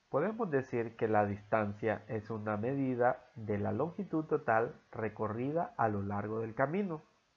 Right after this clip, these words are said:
Por otra parte, el desplazamiento solamente tiene en cuenta la longitud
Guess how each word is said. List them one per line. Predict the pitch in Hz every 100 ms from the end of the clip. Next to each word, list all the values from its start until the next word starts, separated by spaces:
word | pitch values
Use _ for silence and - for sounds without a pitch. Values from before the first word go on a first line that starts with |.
| _ _ _ _ -
Por | 113
otra | 104 131 143
parte, | 160 143 143 156 - -
el | 113 107
desplazamiento | 104 - 113 107 143 147 135 127 - 139 - _ _
solamente | - 107 107 143 143 139 131 143 139
tiene | - 113 107 107 110 - 120
en | 165
cuenta | 143 127 127 135 131
la | 113 107
longitud | 107 104 131 139 127 127